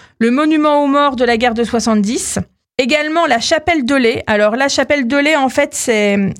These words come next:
elle est particulière, euh, simplement parce qu'elle a été marquée par l'obus qui l'a endommagée, et donc c'est un témoignage des combats de juin mille neuf cent quarante. Elle est restée en l'état, en fait, et quand vous passez devant, ben, on voit bien, euh, l'éclat d'obus, voilà, qui rappelle, euh, ces faits tragiques, euh,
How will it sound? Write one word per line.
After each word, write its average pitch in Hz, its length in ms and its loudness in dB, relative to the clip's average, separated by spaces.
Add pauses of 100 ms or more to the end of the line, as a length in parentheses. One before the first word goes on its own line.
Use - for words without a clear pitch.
(680)
elle 247 100 0
est 277 80 -2
particulière, 311 880 -2
euh, 220 160 0
simplement 277 500 -2
parce 285 200 -4
qu'elle 254 180 0
a 254 60 2
été 262 260 -2 (320)
marquée 294 400 -2
par 311 180 -2
l'obus 269 300 0
qui 349 140 -2
l'a 285 100 2
endommagée, 262 800 0
et 226 40 0
donc 269 160 -2
c'est 269 120 -2
un 240 100 0
témoignage 294 600 0
des 254 100 -2
combats 269 340 0
de 240 60 -8
juin 262 220 0
mille 269 120 0
neuf 240 140 0
cent 262 160 0
quarante. 220 480 -2
Elle 214 120 0
est 233 40 2
restée 254 320 0
en 302 80 2
l'état, 269 480 -2
en 208 160 0
fait, 254 260 -2 (320)
et 202 100 -2
quand 269 140 0
vous 254 160 -2
passez 269 340 -2
devant, 233 280 0
ben, 254 100 2
on 220 100 2
voit 220 200 0
bien, 254 340 -2
euh, 226 40 -2 (140)
l'éclat 254 360 0
d'obus, 240 400 0 (240)
voilà, 208 240 -2
qui - 200 -6
rappelle, 247 440 0
euh, 196 480 0
ces 233 200 -4
faits 254 180 -4
tragiques, 233 500 -4
euh, 143 180 -2